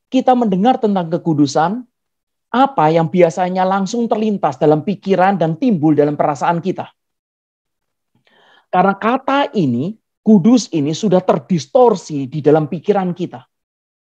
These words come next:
Kekudusan sering dianggap sebagai ajaran agama yang masam, yang pahit. Salah satu gambaran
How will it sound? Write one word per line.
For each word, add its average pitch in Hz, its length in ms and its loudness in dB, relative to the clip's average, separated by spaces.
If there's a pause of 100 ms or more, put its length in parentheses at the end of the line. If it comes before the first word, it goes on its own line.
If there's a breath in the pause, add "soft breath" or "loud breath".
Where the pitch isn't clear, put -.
(760)
Kekudusan 208 800 0
sering 208 320 0
dianggap 196 560 0
sebagai 160 480 -4
ajaran 202 640 0
agama 175 560 -2
yang 156 320 0
masam, 202 960 -4
yang 156 360 -2
pahit. 180 440 -2 (1040)
Salah 185 320 2
satu 262 320 -4
gambaran 208 640 2